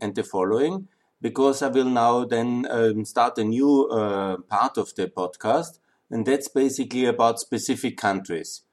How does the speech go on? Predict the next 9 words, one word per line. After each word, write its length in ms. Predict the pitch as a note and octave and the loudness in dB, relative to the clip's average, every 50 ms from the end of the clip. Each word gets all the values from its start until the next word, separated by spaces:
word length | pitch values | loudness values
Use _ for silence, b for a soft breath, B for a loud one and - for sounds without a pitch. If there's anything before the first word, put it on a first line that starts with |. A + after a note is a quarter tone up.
| _ _ _ _ _ _ | _ _ _ _ _ _
where 160 | - G#2 G#2+ G#2 | -2 0 2 2
I 60 | G#2+ | 2
will 280 | G#2 A#2 A#2 A#2 A2+ | 2 0 0 0 -2
talk 400 | G#2+ - - A2 A2 A#2+ A#2+ B2 | -4 -2 0 2 2 2 2 0
about, 560 | B2+ A#2 G2 G#2 G#2+ G#2+ G#2 G#2+ G#2 - - B2 | -2 -2 0 2 2 4 2 2 0 -4 -2 0
uh, 300 | A2+ G#2 G2+ F#2+ F#2 F2 | 0 0 2 0 0 0
recommendations, 1200 | F#2+ A2 - - A#2 A#2 A#2 A2 G#2+ - A2 A2 A#2 A#2+ G#2+ - - B2 A#2 A#2 A2+ - - - | 0 -2 -2 0 -2 0 0 0 2 2 2 2 2 0 -4 -4 -4 -4 -4 -4 -4 -6 -6 -6
my 160 | F#2+ F2 F2+ | -4 -4 -4
proposals, 1120 | F2 - G#2 G2 - - B2+ B2+ B2+ B2 B2 A2 - - A#2+ A#2+ A#2 A#2 G#2+ - - b | -4 -4 -8 -6 -2 -2 0 0 0 0 -2 -4 -4 -4 -4 -2 -2 -4 -4 -8 -10 b